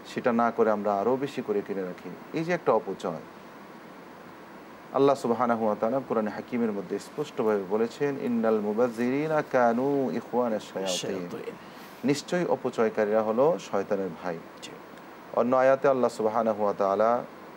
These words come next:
Speaker 1: মুমিনদের পরিচয়, রহমানের গোলামদের পরিচয় বর্ণনা করার ক্ষেত্রে আল্লাহ তাআলা স্পষ্টভাবে বলেছেন যে তারা যখন ব্যয় করে তখন তারা অতিরিক্ত করে না, আবার কৃপণতাও করে না,
Speaker 2: করে না।
Speaker 1: বরঞ্চ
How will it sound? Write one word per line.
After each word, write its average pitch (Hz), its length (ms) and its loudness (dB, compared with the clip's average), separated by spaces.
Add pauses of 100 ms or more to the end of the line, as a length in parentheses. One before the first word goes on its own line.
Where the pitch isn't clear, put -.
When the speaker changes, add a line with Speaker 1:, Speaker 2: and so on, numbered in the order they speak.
(420)
Speaker 1:
মুমিনদের 147 480 4 (100)
পরিচয়, 101 380 2 (600)
রহমানের 147 600 4
গোলামদের 131 600 4 (140)
পরিচয় 135 540 4
বর্ণনা 120 360 4
করার 107 320 2
ক্ষেত্রে 135 540 0
আল্লাহ 117 340 0
তাআলা 113 200 0
স্পষ্টভাবে 147 880 0
বলেছেন 95 380 -2 (920)
যে 113 140 0
তারা 131 220 4
যখন 143 380 0
ব্যয় 127 200 6
করে 120 380 2 (600)
তখন 135 320 2
তারা 127 340 2 (220)
অতিরিক্ত 151 480 0
করে 170 260 4
না, 185 200 0 (280)
আবার 117 260 4 (120)
কৃপণতাও 127 600 2
করে 101 180 -2
না, 87 140 -10
Speaker 2:
করে - 80 -4
না। 117 60 4
Speaker 1:
বরঞ্চ 131 280 2